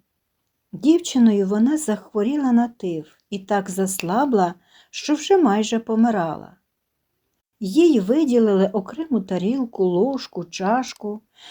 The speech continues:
Братам і сестрам заборонили спілкуватися з недужою, щоб не наражались на небезпеку. І от одного разу підходить до неї тато і каже: «Катю,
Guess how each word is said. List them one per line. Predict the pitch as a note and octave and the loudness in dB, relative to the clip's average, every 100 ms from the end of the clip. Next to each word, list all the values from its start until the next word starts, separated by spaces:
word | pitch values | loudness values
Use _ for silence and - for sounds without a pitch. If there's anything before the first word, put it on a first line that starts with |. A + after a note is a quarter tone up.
| - - | -20 -4
Братам | G3 G#3 G#3+ G3+ F#3+ | -2 -2 -2 -2 -2
і | F3 | -6
сестрам | - - G#3 D#4 - G3 F3+ - | -6 -4 -2 -2 -2 -4 -4 -8
заборонили | E3+ G#3 G3 G3 G3 C4+ D#4+ | 0 2 2 2 2 2 0
спілкуватися | D#4 - D#4+ D#4 D4+ A3+ G3+ G3+ F#3+ F#3+ G3+ | -4 -6 -6 -2 0 0 0 -2 -6 -4 -4
з | G3 | 0
недужою, | G3+ G3 G3 F#3+ F#3+ F3 F3 F3+ _ _ | -2 0 0 0 -2 -2 -6 -8 _ _
щоб | - - A3+ G#3 | -18 0 2 4
не | G3+ | 2
наражались | G3 F#3 F3 F3+ B3+ D4 C4+ G#3 | 2 0 0 0 0 -2 -6 -6
на | E3+ | -6
небезпеку. | F#3 A3+ - - D#3+ C3 - - _ _ _ - _ _ | -4 -6 -6 -8 -8 -8 -14 -20 _ _ _ -20 _ _
І | A3 | -2
от | D4 E4 | -2 -2
одного | A#3 A3 D4 C4+ G#3+ | 0 2 2 0 -2
разу | C4 D#4 B3+ | 0 -2 -4
підходить | A3+ G#3+ - D#4 D4 B3 | -6 -8 -8 -6 -2 -2
до | G3 A3 | 2 2
неї | D4 D#4 | 2 0
тато | - G#3+ C4+ C4+ | -2 -4 -2 -6
і | C4+ | -6
каже: | - A3 F3+ E3+ - | -4 -2 -2 -6 -8
«Катю, | D4 C#4 A3 - D3+ | -4 -2 -2 -4 -10